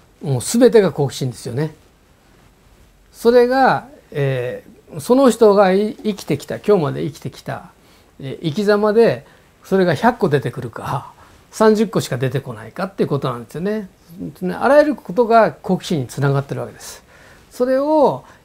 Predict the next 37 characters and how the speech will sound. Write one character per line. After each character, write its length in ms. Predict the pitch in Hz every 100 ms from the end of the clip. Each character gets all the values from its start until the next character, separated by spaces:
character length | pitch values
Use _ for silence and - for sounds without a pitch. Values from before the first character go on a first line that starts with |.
| _
一 140 | 165 147
個 140 | 190
ず 160 | 170 151
つ、 240 | - 107 _ _
え 840 | 139 110 107 107 - - - - - _ _ _ _ 143
ー、 40 |
な 100 | 185
ん 100 | 233
か 140 | 135
変 240 | - 139 127
っ 40 |
て 200 | 113 -
い 60 | -
う、 20 | _ - _ _ _ _ _ _ _ _ _ _ _ _ _ _
と、 100 | 123
変 400 | - 175 131 - _ _ _ _ _ _ _ _ _
で、 200 | - - _ _ _
今 160 | 175 143
何 280 | 127 196 160
が 80 |
変 260 | - 139 127
な 100 | 104
の 80 | 104
か 140 | 127
っ 40 | -
て 200 | _ -
い 40 |
う 60 | - _ _ _
こ 120 | -
と 160 | - 123
っ 20 |
て 200 | _ 185
い 20 |
う 60 | 220
こ 100 | 277
と 140 | 311
で、 420 | 302 285 233 117